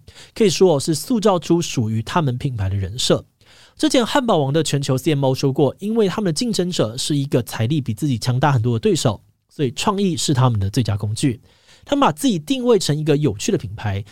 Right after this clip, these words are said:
这样大家就会继续的关注汉堡王，期待他们时不时会再做出一些好玩的事。而就我们作为观众来看哦，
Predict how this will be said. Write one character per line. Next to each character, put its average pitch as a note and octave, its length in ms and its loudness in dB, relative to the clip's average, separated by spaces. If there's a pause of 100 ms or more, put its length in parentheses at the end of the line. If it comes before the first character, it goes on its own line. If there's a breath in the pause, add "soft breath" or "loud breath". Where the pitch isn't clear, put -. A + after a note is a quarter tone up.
这 - 140 -2
样 D3+ 100 0
大 D3+ 160 2
家 C3 180 2
就 C3 140 2
会 C3 100 4
继 G#3 200 -2
续 G3+ 120 2
的 C#3 80 6
关 B2 160 -2
注 C3 140 -2
汉 D#3 160 -2
堡 G#2+ 120 -2
王， F#2+ 300 -6
期 C3 160 -4
待 C3+ 140 4
他 D3 140 -2
们 B2+ 120 0
时 C3+ 160 -2
不 E3+ 120 0
时 C3+ 180 0
会 D3 100 2
再 F3+ 160 -2
做 D#3+ 220 2
出 D3 180 -2
一 D3 60 -2
些 C#3 160 0
好 A#2 160 -4
玩 G2 160 -10
的 A2+ 60 -12
事。 C#3+ 260 -2 (540 soft breath)
而 D3+ 80 2
就 C#4+ 200 2
我 F3+ 180 0
们 B2+ 100 -2
作 A#3+ 180 2
为 D#3+ 120 6
观 E3 160 2
众 G3 140 -4
来 G#2 120 -4
看 C#3+ 160 -2
哦， A2 160 -2